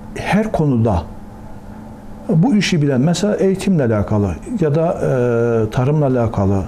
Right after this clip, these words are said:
esnafla alakalı, e, burada kimler tecrübeli,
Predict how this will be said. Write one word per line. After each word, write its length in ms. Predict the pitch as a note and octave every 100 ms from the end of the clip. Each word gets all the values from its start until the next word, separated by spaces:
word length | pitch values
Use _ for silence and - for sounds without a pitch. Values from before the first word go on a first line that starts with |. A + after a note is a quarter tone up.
| - - - - - - - - - - -
esnafla 520 | C3+ - D#3 C3+ E3
alakalı, 580 | C3+ C3+ A2+ A2+ G#2 A2 - - - - F3
e, 380 | B2+ A#2 A2+ A#2+
burada 260 | G3+ G3
kimler 560 | C#3+ A#3 G#3+ G3+ F#3 -
tecrübeli, 600 | D3+ C#3 D#3 C#3 G2